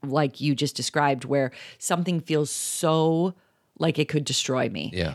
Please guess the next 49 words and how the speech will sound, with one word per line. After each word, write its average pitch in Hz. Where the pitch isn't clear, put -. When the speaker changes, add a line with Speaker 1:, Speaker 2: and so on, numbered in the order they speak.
Speaker 1:
And 160
I'm 156
so 165
afraid, 143
and 143
I 143
know 143
it's 156
based -
in 143
history, 143
and 139
I 135
know 143
that, 135
you 131
know, 123
it's, -
if 123
it's 131
hysterical, 147
or 151
if -
it's 139
hysterical, 180
it's 170
historical. 143
Like, 123
I 151
know, 147
and 151
this 147
feeling 175
of 147
terror, 143
and 139
I 143
know 151
that 156
it's 147
something 143
I 143
need 139
to 135
look 131
at 127
and 131
work 143
through 127